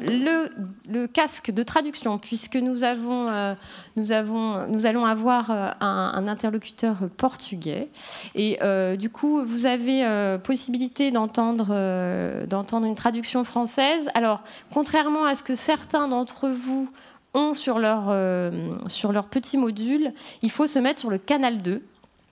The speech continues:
Alors, le canal deux, c'est très simple. Vous avez, euh, un bouton,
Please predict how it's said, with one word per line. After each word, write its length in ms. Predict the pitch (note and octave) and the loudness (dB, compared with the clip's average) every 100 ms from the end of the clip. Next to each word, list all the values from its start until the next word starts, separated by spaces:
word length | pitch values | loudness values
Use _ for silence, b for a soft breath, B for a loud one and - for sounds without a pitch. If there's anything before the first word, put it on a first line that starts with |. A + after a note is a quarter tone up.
| - - - - | -20 -14 -6 4
Alors, 220 | A#3 G3 | 6 6
le 100 | D4 | 2
canal 400 | C#4+ C4 B3 A3 | 2 2 0 2
deux, 280 | B3 C#4 E4 C#4+ - | 2 2 -2 -12 -14
c'est 220 | - D4+ | -4 -2
très 220 | - B3 | 0 -2
simple. 560 | - A#3 A3+ D4 - F#3+ | 0 -2 0 0 -2 -2
Vous 220 | G#3 B3+ | 0 2
avez, 480 | C4+ C4 C4+ C#4+ C4+ | 4 4 2 2 2
euh, 300 | G#3 F#3+ F#3 - | 2 2 0 2
un 140 | C4+ | 2
bouton, 520 | D4 C#4+ C#4+ C4+ C4 | 2 -2 -2 0 0